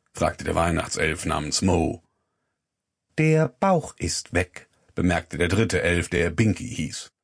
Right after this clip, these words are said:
Jetzt sahen es die anderen auch. Die Hose fiel herunter, weil der Weihnachtsmann keinen dicken Bauch hatte, der die Hose oben hielt. „Hm“,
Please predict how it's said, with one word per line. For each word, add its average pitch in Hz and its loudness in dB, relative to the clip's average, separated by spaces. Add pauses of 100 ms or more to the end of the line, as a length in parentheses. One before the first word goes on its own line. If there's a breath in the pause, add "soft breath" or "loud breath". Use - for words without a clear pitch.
(720)
Jetzt - -2
sahen 95 0
es 117 0
die - 2
anderen 82 -4
auch. 120 0 (760)
Die 120 6
Hose 120 4
fiel 90 0
herunter, 110 2
weil 87 2
der 123 0
Weihnachtsmann 92 -2
keinen 80 -4
dicken 85 -6
Bauch 107 2
hatte, 107 0 (240)
der 87 -4
die 123 4
Hose 82 -4 (100)
oben 104 0
hielt. - -6 (800)
„Hm“, 113 2